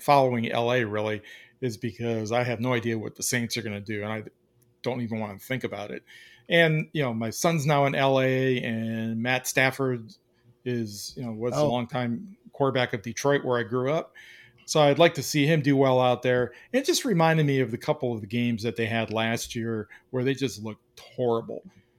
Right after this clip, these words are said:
Speaker 1: But I didn't really wanna see them look horrible coming out of the gate like this.
Speaker 2: Yeah.
Speaker 1: So
Speaker 2: Yeah.
Speaker 1: that
Speaker 2: I, I have, I listened to a couple of podcasts who talked about, uh, the Saints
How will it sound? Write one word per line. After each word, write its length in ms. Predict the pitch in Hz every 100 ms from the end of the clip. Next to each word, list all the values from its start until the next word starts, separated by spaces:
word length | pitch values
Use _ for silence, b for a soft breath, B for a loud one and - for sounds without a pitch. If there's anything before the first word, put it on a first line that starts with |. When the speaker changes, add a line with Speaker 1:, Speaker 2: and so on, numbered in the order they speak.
| _
Speaker 1:
But 320 | - 127 - _ _ _ -
I 60 |
didn't 240 | 117 214 208
really 180 | 185 151
wanna 200 | 143 139
see 160 | -
them 200 | 143 127
look 120 | 123
horrible 360 | - 135 131 110
coming 300 | - 123 113
out 100 | 110
of 80 | 98
the 60 | 95
gate 260 | 110 113
like 240 | - - -
this. 320 | - - - -
Speaker 2:
Yeah. 300 | 120 113 113
Speaker 1:
So 160 | 113 113 _ _ -
Speaker 2:
Yeah. 220 | 160 104
Speaker 1:
that 200 | 123 - _ _ _ _ b b
Speaker 2:
I, 100 | 170 190
I 40 | 202
have, 220 | 202 226
I 160 | 220
listened 280 | 180 196 214
to 60 | 202
a 40 | 160
couple 240 | 170 170
of 100 | 147
podcasts 480 | 147 147 131 123 -
who 80 | 131
talked 320 | 139 127 -
about, 260 | 123 117 - _
uh, 160 | 120 113
the 120 | 110
Saints 520 | 110 - 127 117 -